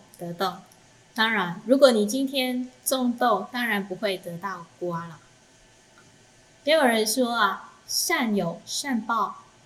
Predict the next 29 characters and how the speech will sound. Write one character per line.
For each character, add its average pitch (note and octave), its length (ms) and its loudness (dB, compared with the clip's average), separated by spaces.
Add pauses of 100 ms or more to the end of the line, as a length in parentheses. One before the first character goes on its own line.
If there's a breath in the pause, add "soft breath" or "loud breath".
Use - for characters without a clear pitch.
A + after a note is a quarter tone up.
(140)
恶 A#3+ 200 4
有 F3+ 220 -4 (380)
恶 G#3+ 180 0
报。 F3+ 280 -4 (1500)
可 B3+ 80 6
是 F4+ 420 6 (140)
还 A3 140 -10
是 B3 320 0
会 B3+ 200 -4
有 G3 80 0
很 E3+ 180 -6
多 G3+ 180 -4
人 F3+ 340 -4 (120)
疑 F#3+ 140 -6
问 G3 240 -2
说， F#3+ 560 -4 (400)
为 C4+ 160 10
什 G#3 260 2
么 F3 260 -8 (120)
作 C4+ 200 4
恶 A#3+ 360 0
多 C#4 180 -6
端 C4+ 300 -6
的 A#3 140 0
人 F3 440 -6 (260)
富 D4 200 2
贵 B3+ 420 0
一 A3 140 -6
生， G3 400 -4